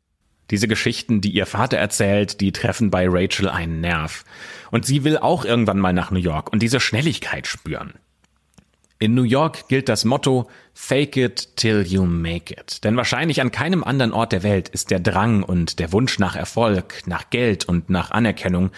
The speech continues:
so groß wie in New York City. Nach der Schule erfüllt sich dann Rachel diesen Traum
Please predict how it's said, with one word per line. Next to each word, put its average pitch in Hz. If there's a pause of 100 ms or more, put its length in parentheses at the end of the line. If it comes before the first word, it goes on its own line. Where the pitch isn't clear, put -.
(240)
so 127
groß 123
wie 92
in 82
New 95
York 85
City. - (1080)
Nach 110
der 120
Schule 87 (140)
erfüllt 110
sich -
dann 101
Rachel 87
diesen 85
Traum 110